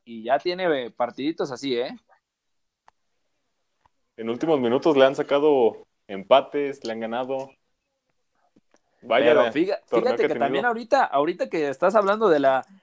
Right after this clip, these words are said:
Speaker 1: de la liga famosísima Guardianes veinte veinte, estoy viendo ahorita los resultados que se están dando. El Atlas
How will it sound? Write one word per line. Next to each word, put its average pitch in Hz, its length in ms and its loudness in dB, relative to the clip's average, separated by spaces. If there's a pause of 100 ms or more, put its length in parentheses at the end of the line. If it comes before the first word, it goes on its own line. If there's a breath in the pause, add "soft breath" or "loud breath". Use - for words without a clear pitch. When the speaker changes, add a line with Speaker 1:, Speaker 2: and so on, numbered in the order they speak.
(120 soft breath)
Speaker 1:
de 131 100 -6
la 139 140 -2
liga 190 360 0
famosísima 151 840 -6
Guardianes 143 500 -4
veinte 165 340 -10
veinte, 147 420 -16
estoy 165 340 -6
viendo 196 240 -8
ahorita 180 320 2
los 143 140 0
resultados 113 720 -4
que 123 100 -20
se 107 100 -20
están 139 280 -8
dando. 135 420 -6 (960)
El 117 260 0
Atlas 151 1120 -2